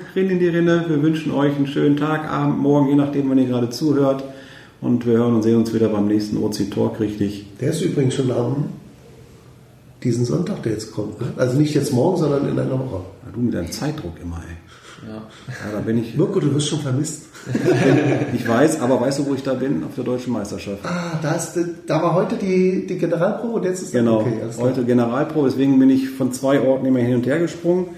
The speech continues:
Speaker 1: Und da ich meine Kinder da alle betreue und die Tanzgruppe,
Speaker 2: Okay.
Speaker 1: sind zwar auch nur die Hälfte und ist auch nur eine kleine Formation, aber da werde ich nicht abends pünktlich da sein.
Speaker 2: Nee.
Speaker 1: Und sollte ich pünktlich da sein, werde ich nicht mehr schreien, äh, sagen können, weil das ist so laut, da schreist du nichts mehr ins Mikrofon.
Speaker 2: Hm.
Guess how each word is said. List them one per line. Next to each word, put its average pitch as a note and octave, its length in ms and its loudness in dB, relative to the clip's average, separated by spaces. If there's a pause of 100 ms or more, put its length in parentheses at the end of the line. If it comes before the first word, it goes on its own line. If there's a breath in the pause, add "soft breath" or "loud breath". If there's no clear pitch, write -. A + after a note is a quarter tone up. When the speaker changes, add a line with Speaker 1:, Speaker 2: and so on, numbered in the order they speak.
(580 loud breath)
Speaker 1:
Und A#2+ 120 2
da B2+ 160 4
ich B2+ 100 -4
meine B2+ 240 2
Kinder C3 300 2
da A#2+ 100 0
alle - 140 0
betreue C#3 460 0
und C3+ 120 2
die B2+ 80 -2
Tanzgruppe, C3 640 -2 (380)
Speaker 2:
Okay. A2 300 -4 (180)
Speaker 1:
sind C3 200 4
zwar B2 140 0
auch A2+ 140 0
nur B2 100 4
die A#2+ 100 4
Hälfte C3+ 400 2
und A2 160 0
ist A2+ 140 -2
auch A#2+ 60 2
nur A#2+ 100 4
eine A2 120 6
kleine B2 280 2
Formation, B2+ 560 0
aber G#2+ 160 0
da G#2 100 0
werde G#2+ 140 0
ich G#2 80 -4
nicht A#2+ 220 -2
abends A2+ 220 -4
pünktlich G#2+ 320 -4
da A2 140 -4
sein. A2+ 160 0
Speaker 2:
Nee. A2+ 100 4
Speaker 1:
Und G2 60 2
sollte C#3+ 360 6
ich - 120 2
pünktlich B2+ 280 0
da A2+ 160 0
sein, A2+ 160 0
werde A2+ 140 2
ich G#2+ 60 0
nicht A2+ 140 2
mehr A2+ 100 2
schreien, A2+ 460 2
äh, G2+ 140 0
sagen A2+ 300 2
können, G#2+ 160 -2
weil G2 80 0
das F2+ 100 -4
ist - 100 -6
so C3+ 120 4
laut, A2+ 320 2 (640 loud breath)
da G2 100 -4
schreist A2 340 0
du A2+ 40 6
nichts A2+ 240 4
mehr F#2+ 100 2
ins E2+ 120 -2
Mikrofon. F2+ 540 -2
Speaker 2:
Hm. G2+ 160 -4